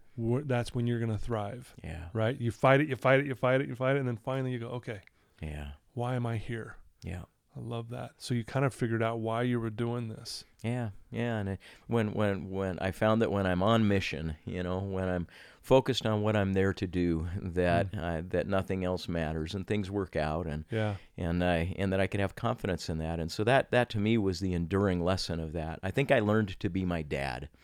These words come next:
Speaker 1: Right.
Speaker 2: I learned to be that man I was
Speaker 1: Okay.
Speaker 2: sitting next to that day that said,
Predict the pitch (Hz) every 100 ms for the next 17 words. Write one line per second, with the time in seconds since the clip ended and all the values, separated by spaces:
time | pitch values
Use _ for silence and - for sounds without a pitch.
0 | - - 110 110 104 92 101 117 113 113
1 | 113 73 95 98 95 107 - 107 104 95
2 | - - 101 95 - 87 90 87 85 -
3 | 98 87 87